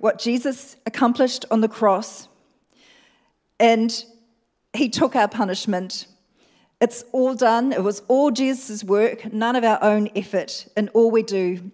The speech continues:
is receive. We just need to rest and be,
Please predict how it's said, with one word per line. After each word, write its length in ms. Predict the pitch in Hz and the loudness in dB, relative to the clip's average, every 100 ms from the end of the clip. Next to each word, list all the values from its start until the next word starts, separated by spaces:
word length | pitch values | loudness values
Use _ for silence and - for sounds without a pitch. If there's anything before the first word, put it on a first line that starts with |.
| - | -6
is 160 | 185 190 | -6 -4
receive. 720 | 185 - 185 151 160 - - _ _ _ _ _ _ _ | -6 -2 -2 -2 -8 -16 -20 _ _ _ _ _ _ _
We 100 | 196 | -4
just 240 | 220 220 | -4 -4
need 200 | 208 190 - | -6 -6 -6
to 100 | 196 | -6
rest 520 | 185 262 381 - - | 0 0 0 -4 -4
and 160 | 214 196 | -2 2
be, 480 | 214 214 403 - | 4 4 2 -2